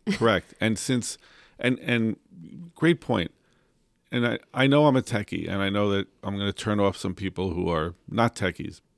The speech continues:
Speaker 2: but it doesn't have to be technology oriented. Back in the, I remember in the eighties, the big thing were planners. W-, um, we all walk, you know, now we walk around with cell phones.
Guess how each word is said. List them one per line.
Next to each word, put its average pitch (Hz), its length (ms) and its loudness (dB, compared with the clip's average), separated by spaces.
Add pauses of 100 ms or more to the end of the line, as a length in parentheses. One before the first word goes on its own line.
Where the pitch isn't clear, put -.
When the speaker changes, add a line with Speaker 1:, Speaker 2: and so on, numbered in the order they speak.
(480)
Speaker 2:
but 101 220 0
it 113 140 -4
doesn't 123 280 2
have 107 360 -2
to 101 100 -4
be 92 360 -2 (760)
technology 95 640 -2
oriented. 85 520 -4 (920)
Back 127 340 2
in 110 240 -2
the, 98 300 -2
I 104 60 -6
remember 104 380 0
in 95 280 -4
the 87 260 -2 (220)
eighties, 98 540 -2 (540)
the 95 200 -2
big 113 320 2
thing 110 360 -2
were 92 280 0
planners. 98 800 -4
W-, - 260 -10
um, 85 280 -6
we 92 160 -2
all 107 320 4
walk, 95 260 2
you 107 80 -2
know, 104 100 0
now 107 200 2
we 117 80 4
walk 107 280 0
around 110 180 -2
with 95 220 -6
cell 107 200 -2
phones. 120 360 -6